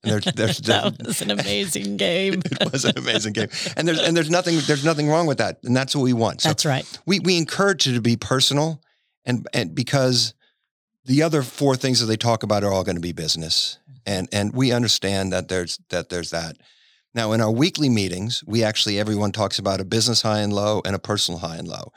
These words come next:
Speaker 1: And then we have a number of things that people, uh, values highs and lows, and then a number of things that people come in and out of. They'll either say a thank you, a fallibility.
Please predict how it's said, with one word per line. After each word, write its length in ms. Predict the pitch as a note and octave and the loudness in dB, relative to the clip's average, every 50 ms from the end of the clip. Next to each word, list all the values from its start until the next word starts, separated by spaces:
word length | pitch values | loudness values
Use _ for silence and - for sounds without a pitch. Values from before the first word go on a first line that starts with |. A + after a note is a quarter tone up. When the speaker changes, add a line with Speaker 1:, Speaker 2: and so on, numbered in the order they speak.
| - - _ _ _ _ - - - _ _ _ | -20 -20 _ _ _ _ -20 -20 -20 _ _ _
Speaker 1:
And 140 | - G#2+ A2 | -2 0 2
then 200 | A2 A2 A#2+ B2 | 2 2 2 2
we 120 | A2+ A2+ A2 | 2 2 2
have 300 | G#2+ G#2+ G#2 G#2+ G#2 G2+ | 2 2 2 0 0 2
a 60 | G#2 | 2
number 240 | A2 A#2 A#2 A#2+ A#2+ | 2 2 2 2 0
of 80 | A2 | 0
things 180 | - A#2 A2 G2+ | 0 -2 -2 -2
that 140 | G#2 F#2+ - | -2 -2 -2
people, 440 | A2+ G#2 - - G2 F#2 F2 - _ _ | -4 -4 -2 -2 -2 -2 -2 -4 _ _
uh, 200 | - G#2 F2+ D2+ C#2 | -6 -4 -4 -4 -4
values 440 | C#2+ G2 G#2 G2+ A2+ B2+ C3 A#2 A2 | -2 -2 0 0 2 0 0 0 0
highs 280 | A#2+ G#2+ G#2+ A2 G2+ | 2 2 2 2 2
and 100 | A2 G#2+ | 0 0
lows, 260 | G#2 G2+ G2 G2 F#2 | 0 0 0 0 -2
and 100 | F#2+ G2 | -2 0
then 100 | G#2 G2+ | 0 0
a 20 | G2+ | 2
number 200 | G2+ G#2+ A2+ A2+ | 2 2 0 0
of 80 | A2 | -2
things 200 | - G2+ G2+ G2 | -2 -2 -2 -2
that 100 | G2 G2 | -2 -4
people 300 | - F#2+ G2+ - - F#2 | -4 -6 -6 -6 -6 -8
come 200 | F#2+ - - G2 | -6 -6 -6 -6
in 100 | F#2 F2+ | -4 -4
and 120 | F2+ E2+ E2 | -4 -6 -6
out 180 | E2 C#2 - | -6 -8 -8
of. 80 | - - - _ - - _ _ _ _ _ | -10 -12 -16 _ -20 -20 _ _ _ _ _
They'll 260 | - G2+ G2+ F#2 F2 | -4 -2 0 0 0
either 180 | F#2+ G2+ G2+ G2 | -2 -4 -2 -2
say 220 | F2+ - G2+ F2+ | -2 0 0 -2
a 60 | F2 E2 | -2 -4
thank 340 | - - A2+ A2 A2+ - | -4 -4 -4 -4 -4 -4
you, 280 | - A2+ A2+ A2+ A#2 - - | -2 0 0 0 0 -2 -4
a 40 | - | -4
fallibility. 840 | - G#2+ G2 F#2+ F#2+ F#2+ F#2 G#2 G#2 G#2 G#2+ G#2+ A2 A2+ A#2+ B2 | -2 -2 0 0 -2 -4 -4 -2 0 0 0 2 0 0 -2 -4